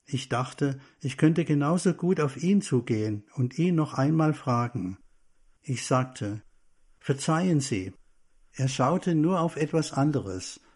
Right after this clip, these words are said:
wisst ihr? Und ich sagte: „Hat der“, ich möchte wissen, wo das Zimmer,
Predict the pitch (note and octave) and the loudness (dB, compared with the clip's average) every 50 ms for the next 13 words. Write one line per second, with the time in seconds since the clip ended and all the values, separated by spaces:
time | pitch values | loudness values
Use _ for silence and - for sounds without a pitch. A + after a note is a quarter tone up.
0 | _ _ - A2 A#2 A#2+ - - A2 A2+ B2+ C#3 D#3 D#3 C3 - _ _ _ _ | _ _ -4 -4 -4 -4 -4 -4 -2 0 0 2 0 -2 -4 -8 _ _ _ _
1 | _ _ _ _ _ _ - - A2+ B2+ B2 - - B2 A2+ B2 B2+ - - - | _ _ _ _ _ _ -6 -4 -4 -4 -4 -2 -2 -2 -2 -2 -4 -8 -8 -6
2 | B2 B2 B2+ - _ _ _ _ _ - - B2 A#2+ - - - A#2+ B2 C3 C#3 | -6 -6 -6 -10 _ _ _ _ _ -2 -2 -2 -2 0 -2 0 2 2 2 0
3 | C#3 C3+ C3+ - - _ _ _ _ _ _ _ _ - _ - C#3 B2+ - E3 | 0 -2 -6 -12 -20 _ _ _ _ _ _ _ _ -20 _ -8 -4 2 2 2
4 | F3+ - - F3 C3+ C3 D#3 F3 - - F#3+ E3 D3+ D#3 D3+ D3 C3+ - - - | 2 4 2 0 2 2 0 0 2 0 2 2 2 0 0 0 -4 -4 -4 0
5 | - C#3 C#3 C#3+ C#3 C#3 C#3 C#3 | 2 4 4 4 4 2 -2 -6